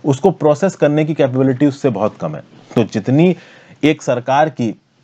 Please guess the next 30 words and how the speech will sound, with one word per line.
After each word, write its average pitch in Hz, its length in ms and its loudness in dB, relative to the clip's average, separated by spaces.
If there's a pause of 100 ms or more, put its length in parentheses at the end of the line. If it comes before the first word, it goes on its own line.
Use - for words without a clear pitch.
(340)
प्लास्टिक्स 131 400 0
को 170 120 -4
प्रोसेस 139 420 -4
करने 143 280 -2
की 143 80 -2
कैपेबिलिटी, 120 600 0
उससे 151 400 2
ज्यादा 120 460 2
स्पीड 147 460 -2
पे 147 160 0
प्लास्टिक 131 460 -2
का 127 80 0
प्रोडक्शन 104 360 -6
हो 82 160 -10
रहा 80 100 -8
है। 76 60 -14 (280)
तो 151 80 2
सरकारें 151 520 2
ज्यादा 165 240 0
कलेक्ट 160 380 0
और 160 60 2
मैनेज 139 360 -2
नहीं 160 120 0
कर 131 120 0
पा 104 160 0
रही 95 120 -2
हैं 90 80 -8
इस - 140 -16
वेस्ट 78 200 -12
को। - 120 -12